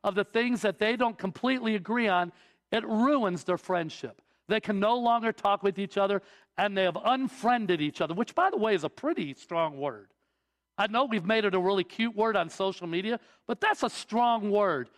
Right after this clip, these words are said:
We've gone through life together. I've been there when your mother passed away or someone in your family. You had a child who passed away. Something happened to you that I was there for. I stood by my side.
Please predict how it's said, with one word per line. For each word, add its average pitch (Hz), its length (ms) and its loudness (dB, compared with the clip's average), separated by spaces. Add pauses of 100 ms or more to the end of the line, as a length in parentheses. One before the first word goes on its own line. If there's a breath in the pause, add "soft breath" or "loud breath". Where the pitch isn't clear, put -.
(160 soft breath)
We've 277 200 4
gone 294 240 2
through 208 200 0
life 185 320 0
together. 254 320 0
I've 180 300 -2
been 240 220 0
there 247 240 2 (240 soft breath)
when 214 180 0
your 196 120 0
mother 220 440 2
passed 233 400 0
away 214 200 2
or 190 120 2
someone 226 400 -2
in 220 60 0
your 208 100 -2
family. 226 380 2 (160 loud breath)
You 202 100 2
had 190 80 2
a 165 60 -6
child 247 480 2
who 240 60 0
passed 226 420 0
away. 214 260 2 (160 loud breath)
Something 294 560 0
happened 226 480 0
to 269 100 -2
you 285 280 4 (300 loud breath)
that 214 200 2
I 254 200 2
was 254 260 -2
there 254 180 4
for. 262 140 0
I 220 100 4
stood 254 320 -2
by 226 160 4
my 208 160 2
side. 233 440 0